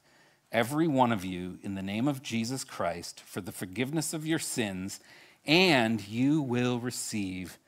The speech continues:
the gift of the Holy Spirit." They're told to repent of their sins. How on earth do they even recognize their sins?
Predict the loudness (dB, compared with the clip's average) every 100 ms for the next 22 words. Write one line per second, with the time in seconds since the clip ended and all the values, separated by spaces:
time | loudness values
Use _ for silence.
0 | _ _ _ _ _ -10 -6 0 2 2
1 | 0 -8 -14 -18 _ _ _ _ _ _
2 | _ _ -14 -10 -10 -8 -8 -8 -10 -12
3 | -12 -14 -16 -18 _ _ _ _ _ _
4 | _ _ _ _ _ _ _ _ _ -20
5 | _ _ _ _ _ _ _ -10 0 2
6 | 4 2 0 0 -2 -2 -2 0 -2 -4
7 | -2 -2 -2 -2 -2 -4 -10 -2 2 2
8 | 2 2 0 -2 -4 -6 -4 -4 -4 -4
9 | -4 -2 -2 -4 -8 -8 -8 -10 -12 -12
10 | -12 -16